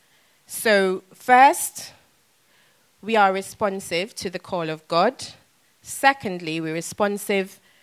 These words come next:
to the lead of God. And thirdly, we are responsive to the needs around us.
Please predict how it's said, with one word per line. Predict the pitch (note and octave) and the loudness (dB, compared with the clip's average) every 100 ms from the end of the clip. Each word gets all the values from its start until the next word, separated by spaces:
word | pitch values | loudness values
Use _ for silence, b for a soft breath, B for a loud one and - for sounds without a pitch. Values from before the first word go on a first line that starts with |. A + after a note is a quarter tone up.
| b - | b -14
to | A#3+ | -2
the | A#3 | -2
lead | B3+ C#4+ B3 F3+ | 0 -2 -2 -4
of | D3+ - | -6 -8
God. | C3 E2 - - _ _ b b b | -8 -8 -12 -20 _ _ b b b
And | G#3+ G#3+ | -10 -8
thirdly, | - F#3 D#3 D#3+ D3+ D#3 _ _ | 0 2 2 -4 -12 -12 _ _
we | F3+ | -4
are | F3 | -2
responsive | F3+ - A3+ A3 - F#3+ | -6 -2 -2 -2 -8 -8
to | - F#3+ | -10 -12
the | |
needs | F3+ E3+ D#3+ - | -10 -10 -14 -10
around | D#3+ D3 C#3 A2 | -10 -10 -12 -18
us. | G#2+ - - | -18 -18 -20